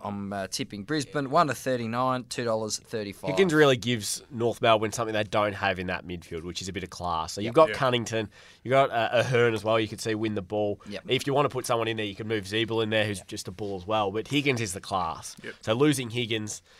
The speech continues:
Speaker 2: um, is a massive loss. And don't forget that, um, Ben Jacobs is also out, who's their best defensive,
Speaker 1: Yep.
Speaker 2: um, midfielder. So I, I really worry about this, um, midfield for,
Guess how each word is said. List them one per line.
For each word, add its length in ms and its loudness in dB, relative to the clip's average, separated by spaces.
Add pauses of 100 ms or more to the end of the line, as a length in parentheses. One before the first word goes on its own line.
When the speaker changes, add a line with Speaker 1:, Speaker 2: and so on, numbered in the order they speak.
(180)
Speaker 2:
um, 340 -2
is 120 -10
a 40 -6
massive 320 -2
loss. 180 4
And 80 -6
don't 180 4
forget 260 0
that, 120 -8 (320)
um, 240 0
Ben 220 0
Jacobs 380 -4
is 100 -10
also 320 -2
out, 120 -2
who's 100 -10
their 100 -6
best 160 -4
defensive, 500 -2 (380)
Speaker 1:
Yep. 260 -10
Speaker 2:
um, 500 0 (200)
midfielder. 460 -4
So 100 -2
I, 440 4 (220)
I 100 -2
really 220 6
worry 200 8
about 160 0
this, 480 -10
um, 540 0 (200)
midfield 520 0
for, 400 -2